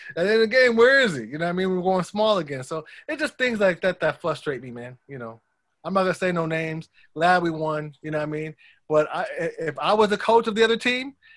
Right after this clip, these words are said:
my whole strategy would just be this. Yo, at the beginning of the game, let Green, you know what I mean? Let Caldwell Pope shoot all they want. We're gonna crowd the middle and just double team LeBron and A D. Because those guys aren't gonna make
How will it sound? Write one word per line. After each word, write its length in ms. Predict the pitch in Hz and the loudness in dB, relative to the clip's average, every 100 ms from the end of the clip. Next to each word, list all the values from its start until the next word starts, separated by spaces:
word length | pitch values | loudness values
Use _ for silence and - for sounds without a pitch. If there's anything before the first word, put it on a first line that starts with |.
| _ | _
my 220 | 151 185 | -2 0
whole 200 | 185 202 | 2 2
strategy 360 | 202 208 202 190 | 0 0 0 0
would 140 | 180 | -2
just 180 | 165 170 | -2 -6
be 100 | 175 | -4
this. 320 | 170 120 - _ _ _ _ _ - | -4 -6 -10 _ _ _ _ _ 0
Yo, 280 | 180 170 120 | 4 4 2
at 60 | |
the 80 | 127 | -4
beginning 220 | 139 175 | -2 0
of 60 | 208 | 2
the 60 | 226 | 4
game, 360 | 269 208 202 220 _ _ _ _ - | 4 4 0 -8 _ _ _ _ -4
let 260 | 135 170 135 | 0 0 0
Green, 520 | 165 196 226 254 277 _ _ _ _ _ | 0 2 0 -4 -14 _ _ _ _ _
you 60 | 151 | -2
know 60 | 165 | 0
what 40 | |
I 40 | 180 | 2
mean? 280 | 190 214 - - | 0 -2 -8 -6
Let 180 | 151 147 | -6 -2
Caldwell 400 | 160 190 214 214 | 0 2 2 2
Pope 380 | 240 220 202 _ | 2 2 0 _
shoot 200 | - 208 | -6 0
all 200 | 175 196 | 4 4
they 140 | 220 226 | 6 4
want. 320 | 226 214 120 _ _ | 2 0 -2 _ _
We're 160 | 151 170 | -6 -4
gonna 100 | 160 | -6
crowd 420 | - 185 208 226 | -4 2 2 2
the 60 | 254 | 0
middle 420 | 302 320 233 277 _ _ _ _ _ _ _ _ - | 2 2 2 -2 _ _ _ _ _ _ _ _ -2
and 160 | 180 | 2
just 140 | 180 165 | 2 4
double 240 | 196 190 | 2 2
team 240 | 208 196 | 0 -2
LeBron 400 | 185 160 185 175 | 0 2 2 2
and 100 | 170 | 0
A 140 | 170 160 | -2 -4
D. 240 | 151 110 _ _ _ _ _ _ _ _ _ _ - | -6 -10 _ _ _ _ _ _ _ _ _ _ -6
Because 260 | 214 214 | -2 0
those 160 | 220 220 | 0 0
guys 200 | 233 226 | 0 0
aren't 100 | 214 | -2
gonna 120 | 214 | -2
make 360 | 220 254 233 | 0 0 0